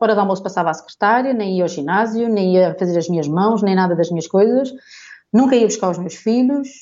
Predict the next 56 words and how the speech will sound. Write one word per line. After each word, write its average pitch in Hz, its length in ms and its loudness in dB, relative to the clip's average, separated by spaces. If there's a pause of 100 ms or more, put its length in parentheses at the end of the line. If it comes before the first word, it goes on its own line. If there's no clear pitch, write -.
(140)
eh, 202 300 2
não 208 100 4
ia 208 140 4
com 208 80 -2
eles 190 100 0
à 180 60 2
natação, 180 360 0
nem 233 120 2
ia 220 80 0
com 214 60 0
eles 185 120 2
ao 165 120 0
judo. 240 600 0 (340)
Depois 214 140 -4
à 220 60 0
noite 220 100 -2
estava 220 180 0
tão 220 140 -6
cansada 214 280 -4
que 214 60 -10
nem 208 100 -8
tinha 202 140 -8
paciência 190 380 -8
para 180 160 -4
eles, 202 640 0 (360)
e 202 100 0
então 202 260 2
achei 185 260 0
que 180 120 -4
aquilo 180 200 -4
não 170 80 -4
me 165 60 -6
estava 170 180 -2
a 160 60 0
fazer 165 260 -4
feliz. 165 300 -10 (400)
E 220 80 2
pronto, 240 200 0
e 208 40 4
como 202 180 2
eu 202 60 4
acredito 208 360 2
no 185 60 2
universo, 190 640 0
vamos 185 260 -14
sempre 190 360 -4
no 185 100 -2
caminho 185 580 0
das 190 120 -12
coisas 180 320 2
boas 185 420 2
que - 60 -8
nós 175 100 -6
temos 175 200 -8
que 170 120 -10
agarrar, 170 480 -2